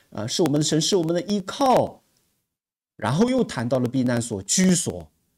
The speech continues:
然后帐篷等等。那在这里面我们也留意到“隐秘处”和荫下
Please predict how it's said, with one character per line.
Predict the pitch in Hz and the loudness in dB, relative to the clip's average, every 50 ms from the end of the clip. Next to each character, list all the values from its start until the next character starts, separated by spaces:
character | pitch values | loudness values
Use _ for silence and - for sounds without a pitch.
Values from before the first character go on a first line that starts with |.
| _ _ _ | _ _ _
然 | - - _ | -20 -10 _
后 | 127 127 | -8 -2
帐 | - - 247 214 170 123 - | 0 0 2 2 0 0 -2
篷 | - - 104 90 78 _ _ _ _ _ _ | -4 -8 -10 -10 -10 _ _ _ _ _ _
等 | _ 127 120 135 135 | _ 0 0 2 2
等。 | 131 - - _ _ _ _ _ _ _ _ _ _ _ _ _ _ | 2 0 -4 _ _ _ _ _ _ _ _ _ _ _ _ _ _
那 | 330 285 269 | 0 0 2
在 | - 175 160 | 2 0 0
这 | 165 - - 466 | 2 4 4 4
里 | 427 240 | 4 4
面 | 196 160 147 | 2 2 2
我 | 151 139 117 | 2 2 2
们 | 110 151 208 | 2 0 0
也 | 185 123 107 113 _ _ | 0 -2 -2 -6 _ _
留 | _ 127 120 123 123 123 151 254 | _ -4 0 2 2 2 2 2
意 | 247 269 226 | 2 0 0
到 | 170 156 - 196 160 - - - | 0 0 0 0 0 -2 -2 0
“隐 | 180 165 156 | 2 2 4
秘 | 151 165 202 254 330 339 262 196 | 4 2 2 2 2 2 0 0
处” | - - - 330 214 180 | -2 -2 -2 -2 -2 -2
和 | - - 175 175 180 - - _ _ | -2 0 2 2 2 2 -2 _ _
荫 | 240 240 240 247 262 | 4 4 4 4 2
下 | 262 - - 311 262 - - - | 2 0 -2 -2 -2 -2 -6 -12